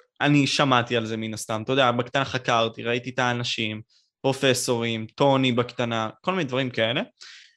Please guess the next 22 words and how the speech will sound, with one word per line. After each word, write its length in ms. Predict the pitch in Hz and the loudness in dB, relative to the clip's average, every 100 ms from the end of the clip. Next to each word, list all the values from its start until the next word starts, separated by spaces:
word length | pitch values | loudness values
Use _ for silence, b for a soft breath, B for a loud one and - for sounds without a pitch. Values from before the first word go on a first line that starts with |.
| B - | B -2
יותר 200 | 143 226 | 2 4
התעמקתי 680 | 240 - 147 196 - - | 4 2 2 2 -2 -6
בפסיכולוגיה 760 | 143 120 - 123 117 131 170 180 | -2 -2 -4 -6 0 2 2 0
והשפה. 520 | 123 107 - 110 - 101 _ _ B B | 2 0 -2 -6 -6 -6 _ _ B B
עכשיו, 300 | - 180 180 170 _ - | 0 4 4 2 _ -8
מבחינת 460 | 139 143 208 262 254 | -6 -2 2 2 2
כל 160 | 226 | 0
העניין 300 | 190 147 156 | 2 2 2
הזה 180 | 156 131 | 2 0
של 160 | - 131 | -4 -2
ההיפנוזה, 580 | 123 123 135 120 110 101 110 _ _ - | -2 -4 -2 -2 -2 -6 -10 _ _ -10
שמה, 380 | - 143 110 98 - _ _ - | -2 0 2 -2 -6 _ _ 0
איך 120 | 202 | 2
זה 120 | 226 | 4
מתבטא 460 | 220 - 139 - 151 | 2 2 0 2 2
ב-N 340 | 120 113 107 | 4 2 -2
L 40 | 104 | -6
P? 200 | 113 110 | -8 -6
זה 120 | 120 | -2
מאוד 200 | 139 156 | 0 2
מעניין 360 | 151 123 117 | 2 2 2
אותי. 200 | 104 107 | 0 -2